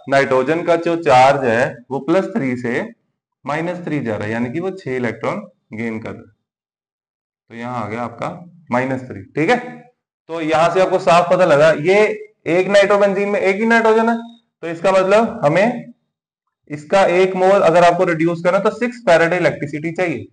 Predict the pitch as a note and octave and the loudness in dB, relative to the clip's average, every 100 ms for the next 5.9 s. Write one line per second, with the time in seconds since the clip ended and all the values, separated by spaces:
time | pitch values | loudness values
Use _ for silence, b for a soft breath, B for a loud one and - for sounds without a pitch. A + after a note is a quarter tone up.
0 | - D3 F#3+ - b b _ _ E3 F3+ | -4 -2 -2 -8 b b _ _ -6 -6
1 | - F3 G3+ G3+ G#3 G3+ G#3+ F#3+ G3 F3+ | -4 0 2 2 2 4 4 4 2 2
2 | F#3 F#3+ - G3+ G3 G3 G3+ G3 G#3 G3+ | 4 4 2 2 2 2 0 0 0 2
3 | G3+ G3+ G3+ _ _ _ - E3 D#3+ D3+ | 2 0 -2 _ _ _ -10 -6 0 2
4 | D#3 E3+ F3+ E3+ E3 F3 E3 D#3+ E3 D#3+ | 2 0 -4 -4 -2 0 0 2 0 -2
5 | D#3+ B2 G#2+ G2+ G#2 G#2 - E3+ F#3 | -2 -2 -2 -4 -10 -10 -4 -4 -4